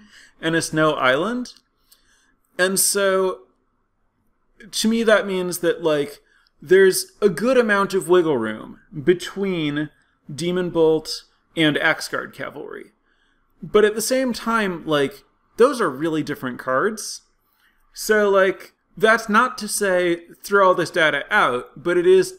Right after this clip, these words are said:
just to, you know, give you some context. And also remember,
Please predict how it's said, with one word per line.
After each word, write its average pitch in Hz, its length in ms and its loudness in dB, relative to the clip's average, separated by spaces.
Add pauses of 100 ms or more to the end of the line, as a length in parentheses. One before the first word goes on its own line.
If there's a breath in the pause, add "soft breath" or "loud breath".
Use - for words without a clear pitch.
(100)
just 156 360 -10
to, 147 280 0
you 160 140 -4
know, 131 140 -2
give 160 180 -2
you 165 60 -2
some 156 180 -8
context. 127 600 -6 (120)
And 165 520 -4 (440 soft breath)
also 220 360 4
remember, 185 580 2